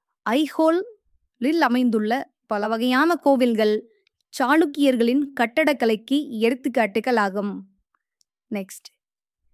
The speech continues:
இரண்டாம் விக்ரமாதித்தன் என்ற சாளுக்கிய மன்னன் பல்லவர்களை வென்று காஞ்சிபுரத்தை பிடித்தபோது, காஞ்சி நகரின் சிறந்த கலைஞர்களை கர்நாடகாவில் உள்ள பட்டடக்கல்லுக்கு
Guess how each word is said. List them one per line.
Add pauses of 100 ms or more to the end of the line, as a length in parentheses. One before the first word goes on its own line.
(280)
இரண்டாம்
விக்ரமாதித்தன் (360)
என்ற
சாளுக்கிய
மன்னன் (580)
பல்லவர்களை
வென்று (540)
காஞ்சிபுரத்தை (240)
பிடித்தபோது, (1400)
காஞ்சி
நகரின் (220)
சிறந்த
கலைஞர்களை (540)
கர்நாடகாவில்
உள்ள
பட்டடக்கல்லுக்கு